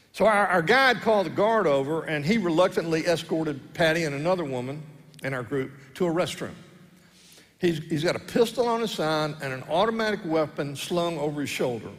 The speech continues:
taking my wife to the bathroom. Well, as it turned out, she could get in the stall with no problem, but she couldn't get out.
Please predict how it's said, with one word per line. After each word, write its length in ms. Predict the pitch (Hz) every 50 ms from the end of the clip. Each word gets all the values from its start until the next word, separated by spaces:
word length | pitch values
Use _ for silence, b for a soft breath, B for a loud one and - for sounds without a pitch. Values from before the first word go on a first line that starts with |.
| - B B B B -
taking 300 | - 175 165 170 185 151
my 80 | 156
wife 320 | 151 147 139 131 135 127 -
to 60 | - 131
the 80 | 127
bathroom. 520 | 120 113 135 135 127 107 98 - - 101 98 - - - - - - - _ _ _ _ _ B B B B B B B B B B B B B B B B
Well, 120 | - 165 214
as 180 | 208 208 185
it 100 | 254 226
turned 240 | - 339 285 294 262
out, 260 | 190 165 165 170 190 - - - - - - - - - - - - _ _ _ - _ _ _ _ - B B B B B B B B B B
she 240 | - - 277 349 285
could 240 | - 311 214 151
get 180 | 120 247 285 285
in 200 | - 240 220 202
the 100 | 175 160
stall 600 | - - - - 233 240 226 208 202 202 196 175
with 120 | 151 143
no 300 | 135 143 175 247 277 349
problem, 500 | - - 254 240 233 185 147 113 - - - - - - - - - - - - - - - _ _ _ _ _ - _ _ _ B B B B B B B B B B B
but 120 | - -
she 140 | - - 117
couldn't 280 | 113 170 156 151 170 160
get 140 | 156 160
out. 180 | 156 117 90